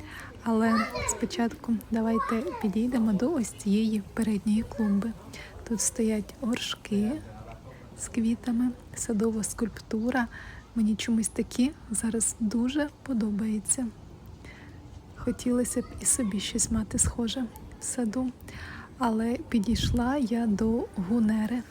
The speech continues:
Пам'ятаєте, я показувала вам її у Львівському ботанічному саду? Ось тут, в штаті Вашингтон, теж така є. Дуже подобається ця рослина, але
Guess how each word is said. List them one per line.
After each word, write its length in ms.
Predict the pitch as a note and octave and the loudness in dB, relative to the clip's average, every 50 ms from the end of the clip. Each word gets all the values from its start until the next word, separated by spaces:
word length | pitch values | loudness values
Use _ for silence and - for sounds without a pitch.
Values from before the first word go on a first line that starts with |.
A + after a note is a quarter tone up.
| - - - - - - - - - - - | -14 -16 -16 -14 -14 -12 -12 -12 -12 -4 0
Пам'ятаєте, 800 | - A3+ A3+ A#3 G#3+ - B3+ C#4+ E4+ F#4 F4+ - - B3 A#3+ A#3 G3+ - - | 4 4 6 4 4 4 4 4 4 4 2 2 2 2 2 2 2 2 0
я 120 | B3 A#3 | 0 0
показувала 880 | - - A#3 - - A#3+ A#3 A3 - A#3+ G#3+ A3+ A3 G#3+ A3+ G#3+ G#3+ - - | 0 0 -2 0 2 2 2 4 2 2 4 4 4 4 4 2 2 2 2
вам 400 | D4+ A3 G3 A#3 A#3 G#3+ G3+ G3 | 2 2 4 4 4 6 4 4
її 580 | G3 G#3+ G3+ F#3+ F#3 - A#3 A#3 B3+ D#4 G4 A#4+ - - | 4 4 2 2 2 2 2 2 2 2 0 0 -2 0
у 300 | A3 G3+ G3+ G#3 C4 F#4+ - - | 0 2 2 2 0 -2 -2 0
Львівському 760 | A3 G3 G3 A#3+ B3 D4 - - - - C4 A3+ A3+ A#3 - - - - - - | 0 2 2 2 2 2 0 -2 -2 0 2 2 2 2 0 -4 -8 -12 -2 0
ботанічному 920 | B3 A#3+ - - A#3 G3+ F#3+ F#3+ G3+ G3 - - - A3 G#3+ G#3+ A3 A3 G#3+ | 2 2 4 4 4 6 6 6 4 2 0 -2 0 2 2 2 2 0 2
саду? 480 | - - - A#3 G3+ F#3+ - G#3 - - - - - - - - - - - - | 2 2 4 4 2 2 0 0 -2 -4 -6 -8 -10 -12 -14 -16 -16 -18 -10 -2
Ось 220 | - D4 C#4+ - - | 2 2 2 2 2
тут, 240 | - - C4 C4 - - - - - - - - - | 2 2 2 2 0 -2 -8 -14 -18 -16 -16 -14 -12
в 40 | - | -10
штаті 460 | - - - A#3+ A3+ - - - B3 | -10 -4 0 0 0 0 0 0 0
Вашингтон, 840 | E4 A#3+ G3+ A3 A3 G#3+ G#3 - B3+ B3 - - - - C#4+ D4 C#4+ - - - - - - | 2 2 2 2 2 2 0 0 0 0 0 -2 -2 0 0 0 -2 -4 -8 -16 -16 -4 0
теж 220 | - C#4 C#4+ - | 2 2 2 2
така 320 | - - A3+ - - - A3+ | 0 -2 -4 -4 -2 0 0
є. 280 | A3 F#3+ G3+ G#3+ G#3+ - - - - - - - - - - - | 0 2 0 0 -2 -4 -8 -14 -18 -16 -16 -14 -14 -16 -4 0
Дуже 200 | A#3+ A3 - A#3+ | 2 4 4 4
подобається 760 | A3 - A3+ G3 A3+ A3+ F#3+ F#3 A#3 A3+ A3+ - - B3 B3+ F4 - - - - - - | 2 2 2 2 2 2 2 2 2 0 0 -2 -2 -4 -4 -4 -6 -10 -14 -14 -14 -6
ця 160 | - B3 A#3+ | -2 0 0
рослина, 600 | A#3 A#3 - - - B3+ C4 C#4+ E4+ E4+ F4+ F#4 F4+ - - - - - - - - - - - | 2 4 2 4 4 2 2 2 4 4 2 2 0 -4 -10 -12 -12 -12 -14 -14 -16 -16 -6 0
але 480 | C#4+ B3 A#3+ A#3 A3+ A3+ B3 C4 C#4+ | 2 4 4 4 4 4 4 2 2